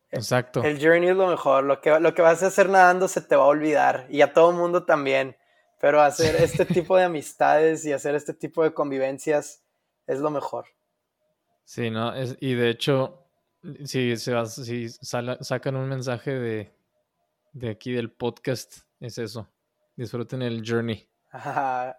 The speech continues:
Speaker 2: Qué cool,
Speaker 1: ¿Verdad?
Speaker 2: qué cool. Pero bueno, Daniel, buenas noches y muchas gracias.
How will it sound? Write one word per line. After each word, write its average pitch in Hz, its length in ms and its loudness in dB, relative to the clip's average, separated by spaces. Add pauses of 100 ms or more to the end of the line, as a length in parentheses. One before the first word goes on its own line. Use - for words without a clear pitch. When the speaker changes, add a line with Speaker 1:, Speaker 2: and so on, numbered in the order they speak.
(600)
Speaker 2:
Qué 135 180 -8
cool, 131 200 -2
Speaker 1:
¿Verdad? 110 180 -2
Speaker 2:
qué 123 60 -10
cool. 131 300 -6
Pero 131 180 4
bueno, 143 220 2
Daniel, 139 380 -4 (100)
buenas 147 300 0
noches 147 360 0
y 143 40 -8
muchas 135 320 -6
gracias. 127 600 -4